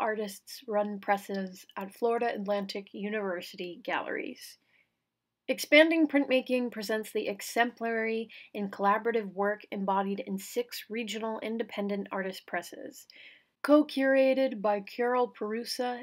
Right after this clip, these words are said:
F A U professor in painting, and Joseph Velazquez, F A U professor in printmaking. This exhibition celebrates the vibrant range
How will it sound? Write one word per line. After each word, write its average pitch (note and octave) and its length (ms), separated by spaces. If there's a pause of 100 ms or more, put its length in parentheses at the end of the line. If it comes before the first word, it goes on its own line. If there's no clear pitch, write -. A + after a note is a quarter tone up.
(100)
F A#3 220
A B3+ 40
U A#3 140
professor G3 720
in F#3+ 140
painting, A3 680
and G3+ 180
Joseph G#3 540
Velazquez, G3 720
F G3+ 240
A - 20
U G3 160
professor F3+ 720
in F#3 160 (100)
printmaking. - 680 (180)
This C4 260
exhibition A3+ 680
celebrates A3 640
the G3 240
vibrant G#3+ 580
range G3 360